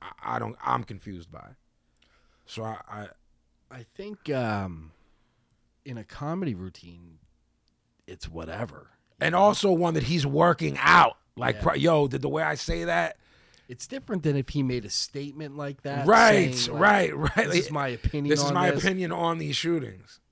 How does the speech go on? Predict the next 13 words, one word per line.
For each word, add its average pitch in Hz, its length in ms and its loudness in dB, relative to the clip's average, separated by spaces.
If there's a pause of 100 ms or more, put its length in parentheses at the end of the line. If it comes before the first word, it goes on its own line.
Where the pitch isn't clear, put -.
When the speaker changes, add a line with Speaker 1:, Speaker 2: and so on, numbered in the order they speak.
Speaker 2:
Um, 98 580 -18 (1600)
but 113 140 -4
here's 214 360 -4
a 107 60 4
weird 90 360 -4
thing. 82 420 -8 (280)
Um, 80 580 -18 (1400)
so - 340 -14
on 147 240 -6
that 127 220 -8
same 117 520 -2 (180)
sort 107 260 -8
of 90 100 -14